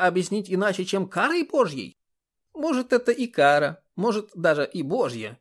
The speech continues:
непонятно чему улыбнулся учитель. "Но это не означает, что избежать её нельзя.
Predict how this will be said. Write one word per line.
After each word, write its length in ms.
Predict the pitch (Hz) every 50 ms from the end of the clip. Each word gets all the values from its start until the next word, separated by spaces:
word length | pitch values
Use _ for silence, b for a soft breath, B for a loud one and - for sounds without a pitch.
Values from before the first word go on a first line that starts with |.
| _
непонятно 500 | - 131 127 131 131 139 131 - - 113
чему 280 | 107 - 120 127 185 247
улыбнулся 580 | 247 - 131 120 113 113 123 151 175 - - 139
учитель. 500 | 123 151 151 - 120 104 101 101 101 _ _ _ _ _
"Но 180 | - 151 151 160
это 240 | 165 160 156 - 151
не 120 | 147 156
означает, 680 | 160 147 139 127 139 151 135 - - 190 196 165 120 113
что 200 | - - - 127 117
избежать 560 | 147 131 120 127 135 131 127 - 226 170 -
её 180 | 123 123 120 117
нельзя. 560 | 117 120 123 120 120 127 175 170 123 -